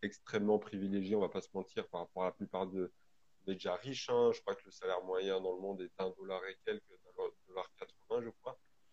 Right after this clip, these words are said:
Donc, euh, on est déjà extrêmement riche, donc on peut se permettre, voilà, comme tu dis, ces com-, ces consommations discrétionnaires, McDo, faire un petit peu plaisir sur la paire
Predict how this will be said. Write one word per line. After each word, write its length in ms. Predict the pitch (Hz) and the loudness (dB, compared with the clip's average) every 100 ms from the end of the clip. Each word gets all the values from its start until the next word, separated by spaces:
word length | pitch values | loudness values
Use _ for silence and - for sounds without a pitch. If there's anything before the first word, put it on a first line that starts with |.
| - | -20
Donc, 80 | 98 - | -20 -6
euh, 220 | 98 90 87 | 2 4 4
on 260 | 87 90 | 2 0
est 60 | 90 | -2
déjà 240 | 92 90 90 | -2 -2 -2
extrêmement 340 | - 92 90 | -4 -6 0
riche, 140 | 117 | 0
donc 160 | 98 87 | 0 -6
on 60 | - - | -10 -8
peut 100 | 110 | -8
se 80 | 104 | -4
permettre, 340 | 101 98 101 - | -2 0 -2 -2
voilà, 160 | 90 | -2
comme 180 | 82 95 | -2 -4
tu 120 | - 110 | -4 -6
dis, 40 | |
ces 140 | - | -6
com-, 280 | 101 95 92 - - - - | -6 -4 -4 -4 -10 -18 -16
ces 60 | - | -10
consommations 520 | 95 - 92 90 104 | -10 -4 -2 -2 -4
discrétionnaires, 760 | 98 - - 95 - 92 98 98 | -6 -6 -10 -10 -6 0 0 0
McDo, 600 | 87 85 85 92 95 98 - - - - | -2 -6 -4 0 2 0 -6 -20 -20 -6
faire 140 | 98 87 | -2 0
un 80 | 87 | -2
petit 160 | - | -4
peu 80 | - | -10
plaisir 320 | 87 92 98 | -6 -6 -4
sur 180 | - - 90 | -6 -6 -6
la 60 | |
paire 180 | - 92 | -6 -10